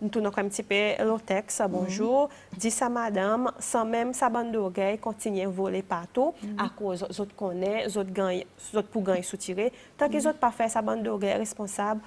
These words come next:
Speaker 1: pour ça qu'ils autres fait, tout le temps, ils autres pour continuer à voler. <coughs> Merci, mon point Cohen,
Speaker 2: Mhm.
Speaker 1: qui vit là, même point. En même temps,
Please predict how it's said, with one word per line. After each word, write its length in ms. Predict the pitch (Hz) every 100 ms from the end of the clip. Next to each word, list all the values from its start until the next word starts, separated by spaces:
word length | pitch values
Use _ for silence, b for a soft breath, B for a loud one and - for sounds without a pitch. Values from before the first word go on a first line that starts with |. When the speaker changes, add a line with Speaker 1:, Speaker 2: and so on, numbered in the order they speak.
| B B 196
Speaker 1:
pour 100 | 233
ça 140 | 226
qu'ils 220 | 214 214
autres 120 | 202 -
fait, 200 | 214 226
tout 100 | 269
le 60 | 262
temps, 120 | 220
ils 80 | 190
autres 80 | 185
pour 120 | 196
continuer 460 | 196 185 196 170 170
à 20 |
voler. 340 | 165 190 180
<coughs> 240 | 233 190 170
Merci, 400 | 165 160 190 262
mon 100 | 240
point 180 | 202 180
Cohen, 460 | 202 180 185 214 220
Speaker 2:
Mhm. 260 | 190 185 175
Speaker 1:
qui 140 | 214
vit 160 | 196 208
là, 220 | 190 175
même 200 | 214 240
point. 200 | 190 165
En 80 | 170
même 180 | 208 190
temps, 240 | 180 226